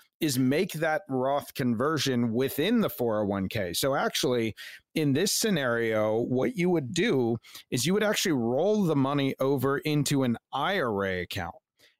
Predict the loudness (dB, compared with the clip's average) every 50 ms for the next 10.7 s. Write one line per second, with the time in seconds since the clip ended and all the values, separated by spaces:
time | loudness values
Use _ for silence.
0 | _ _ _ -2 -2 0 0 2 2 2 2 2 2 0 0 0 -2 -2 0 0
1 | 0 0 0 0 0 0 0 0 0 0 0 0 0 0 0 0 0 0 0 0
2 | 0 0 -2 -2 -2 -2 -2 0 0 0 0 0 0 0 0 -2 -2 0 0 0
3 | 0 0 0 0 0 0 -2 -2 -2 -2 0 0 0 0 0 0 0 0 0 0
4 | 0 0 0 0 -2 -2 -2 -2 -2 -2 -2 0 0 2 0 0 -4 -10 -20 -20
5 | -20 -20 _ -4 -2 -2 0 0 0 0 -2 -4 _ _ _ _ _ _ _ -2
6 | 0 0 0 2 2 2 2 2 2 2 0 0 0 -2 -2 -2 -2 -2 0 0
7 | 0 0 0 0 0 0 0 0 0 0 0 0 0 0 0 0 0 -2 -2 -2
8 | -4 -2 0 0 0 0 0 0 0 0 0 0 0 0 0 0 0 0 0 0
9 | 0 0 -2 -2 0 0 0 2 2 2 2 0 0 -2 -4 -6 -12 -20 -20 -20
10 | _ _ -4 -2 0 0 0 0 0 0 0 0 -2 -2